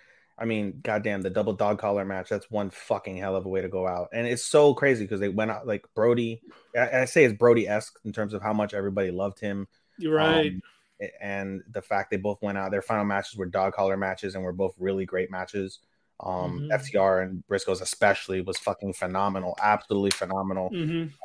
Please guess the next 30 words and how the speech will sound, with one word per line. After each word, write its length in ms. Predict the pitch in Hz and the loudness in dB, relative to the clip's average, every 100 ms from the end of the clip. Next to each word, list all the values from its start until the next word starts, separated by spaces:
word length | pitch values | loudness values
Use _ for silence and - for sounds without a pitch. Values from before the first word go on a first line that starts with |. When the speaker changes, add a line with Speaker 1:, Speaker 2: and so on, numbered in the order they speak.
| 104 | 0
Speaker 1:
Um, 260 | 101 98 - | 2 0 -6
my 180 | 101 98 107 | -2 0 4
Speaker 2:
One 120 | 143 | 4
hundred 160 | 147 - | 4 0
percent. 340 | 104 139 143 | -2 -4 -4
Speaker 1:
second, 80 | - _ | -12 _
my 140 | 117 110 | 4 6
runner-up 480 | 113 110 104 104 | 6 8 6 4
for 260 | - 98 92 | 2 0 0
match 240 | 95 95 98 | 0 -4 -4
of 60 | |
the 60 | 95 | -2
year 260 | 98 95 - | 0 0 -4
compared 300 | - 92 101 92 | -12 -2 0 2
to 40 | |
Ospreay 460 | 92 98 - 95 92 | 2 0 0 0 0
and 80 | 90 | -2
Omega. 380 | 92 92 95 - _ _ _ | -2 0 0 -4 _ _ _
I'm 100 | 117 | 0
sorry, 160 | 110 92 | 4 4
Ospreay 460 | 104 - 101 98 95 | 4 4 2 2 2
and, 80 | 92 | -2
um, 340 | 87 85 87 _ _ | -4 -6 -14 _ _
uh, 200 | 92 85 | -4 -4
Speaker 2:
Okada. 220 | - - 131 110 | -2 -2 2 4
Speaker 1:
Okada. 180 | 101 85 - _ - | 2 0 -10 _ -10
Okada 420 | 95 104 98 87 | -2 2 4 2
from 320 | - 92 87 | -2 -8 -8
the 80 | 98 | -6
Dome 340 | 92 92 90 | -4 -4 -4